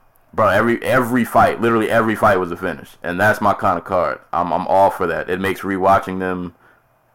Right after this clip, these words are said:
so much easier <laughs> when, when nobody sees the end of a round three. So, um, yeah, this, this card was really, really dope.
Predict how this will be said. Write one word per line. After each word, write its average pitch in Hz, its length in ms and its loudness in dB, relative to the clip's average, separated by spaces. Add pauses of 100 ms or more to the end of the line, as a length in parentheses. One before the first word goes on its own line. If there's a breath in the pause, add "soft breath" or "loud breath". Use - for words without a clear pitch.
(100)
so 110 180 0
much 104 180 0
easier 87 520 -6
<laughs> 131 640 -4
when, 131 360 -2 (340 loud breath)
when 101 180 -2
nobody 110 400 4
sees 117 260 0
the 98 140 0
end 107 160 2
of 98 80 -2
a 101 60 -2
round 101 340 0
three. 98 300 -2 (1000)
So, 87 380 -2
um, 82 340 -4 (760)
yeah, 123 260 -2
this, 101 120 -4
this 95 160 -12
card 123 320 4
was 95 120 -2
really, 95 340 -2
really 92 240 -4
dope. 92 340 0